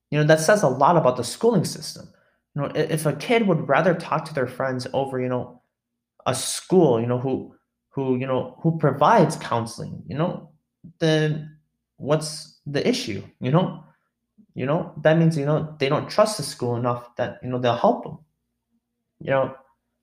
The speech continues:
or, you know, they're, they're, they're scared because, you know, you know, they'll, they'll make them feel even worse, you know, whatever the case, you know, you know, whatever the case is, you know,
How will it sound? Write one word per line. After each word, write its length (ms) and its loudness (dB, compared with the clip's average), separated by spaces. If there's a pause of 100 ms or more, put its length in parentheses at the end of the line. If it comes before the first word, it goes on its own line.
or, 100 4
you 60 4
know, 160 2
they're, 160 0
they're, 200 2
they're 300 6
scared 480 2
because, 300 -2
you 40 -4
know, 360 -4 (1080)
you 140 -6
know, 180 -2
they'll, 120 -2
they'll 120 0
make 200 0
them 180 2
feel 280 0
even 220 -2
worse, 320 0
you 60 -2
know, 80 2
whatever 320 6
the 80 4
case, 320 2
you 60 -2
know, 260 0 (2500)
you 100 0
know, 300 2
whatever 240 4
the 80 6
case 460 2
is, 180 -6
you 80 -4
know, 240 -4